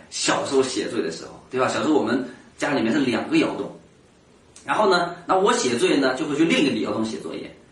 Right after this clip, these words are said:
但是呢，总会有跟一会儿我奶奶呀、我母亲呀，就会过来在窗口看一看。但当然他们不会说话，因为我们小时候就是一个很争吵的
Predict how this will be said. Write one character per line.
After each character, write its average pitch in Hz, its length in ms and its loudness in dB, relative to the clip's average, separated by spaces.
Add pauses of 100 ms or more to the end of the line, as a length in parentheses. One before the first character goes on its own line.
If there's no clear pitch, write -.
(420)
但 302 120 4
是 302 120 4
呢， 247 320 2
总 165 420 2
会 277 220 2
有 147 420 4
跟 190 140 4
一 208 60 0
会 - 120 2
儿 135 120 4
我 143 100 4
奶 143 220 -4
奶 120 220 -2
呀、 113 240 2
我 127 100 0
母 123 200 -4
亲 131 200 -2
呀， 117 180 0
就 247 120 -6
会 - 120 2
过 160 180 2
来 110 340 0
在 139 80 0
窗 190 200 -2
口 139 80 0
看 - 260 -4
一 104 60 -4
看。 - 160 -14 (1120)
但 135 140 -8
当 165 100 4
然 160 80 -2
他 170 60 -4
们 160 160 2
不 - 60 -6
会 135 80 0
说 143 160 -4
话， 135 120 0
因 135 80 2
为 285 40 4
我 - 80 2
们 175 100 2
小 - 100 0
时 - 120 -8
候 113 40 -4
就 113 80 -4
是 110 120 -6
一 107 40 -6
个 117 60 -6
很 92 160 -8 (140)
争 185 200 0
吵 - 260 -4
的 - 200 -8